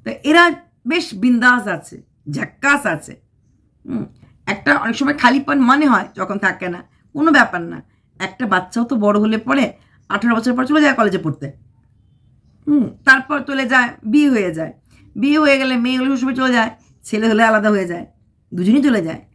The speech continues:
সেখানে দিন শেষে কিন্তু সেই কাপল দুজনেই একসাথে থাকে, না ছেলে থাকে না মেয়ে থাকে। হ্যাঁ, ওই একটা পিরিয়ড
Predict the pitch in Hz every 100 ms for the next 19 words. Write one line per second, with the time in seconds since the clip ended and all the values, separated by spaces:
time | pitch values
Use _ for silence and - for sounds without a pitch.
0 | _ _ 220 247 240 220 202 196 202 202
1 | 202 170 - _ _ 175 - 185 - 220
2 | 208 214 247 269 - - 156 147 - -
3 | - _ _ _ - 254 262 302 294 285
4 | 269 214 196 - 156 - 165 240 156 -
5 | _ _ 226 233 - 262 - 320 320 269
6 | 285 339